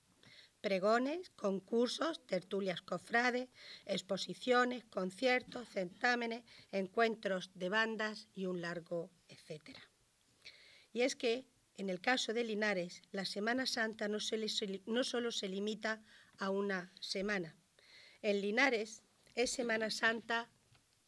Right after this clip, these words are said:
todo el año, ya que comenzamos, contamos, perdón, con numerosas cofradías y hermandades, bandas y agrupaciones y otros colectivos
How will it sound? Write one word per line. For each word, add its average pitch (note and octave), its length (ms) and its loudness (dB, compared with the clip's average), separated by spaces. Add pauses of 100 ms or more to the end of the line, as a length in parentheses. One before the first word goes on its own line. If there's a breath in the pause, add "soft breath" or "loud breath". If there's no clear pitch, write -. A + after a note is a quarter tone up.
(440)
todo - 180 2
el E3+ 140 0
año, D#3+ 320 -8 (840 loud breath)
ya A#3 220 6
que G3+ 160 -2
comenzamos, G3 800 -2 (180)
contamos, A3 540 2
perdón, A3 340 -2
con G3+ 240 -2
numerosas F#3+ 540 -2
cofradías G3+ 680 -4
y G#3+ 100 -2
hermandades, F3 680 -2 (280 soft breath)
bandas G3+ 640 -2
y G#3+ 140 0
agrupaciones G3+ 800 0 (300 loud breath)
y G#3 100 0
otros A3+ 320 0
colectivos G#3 800 -2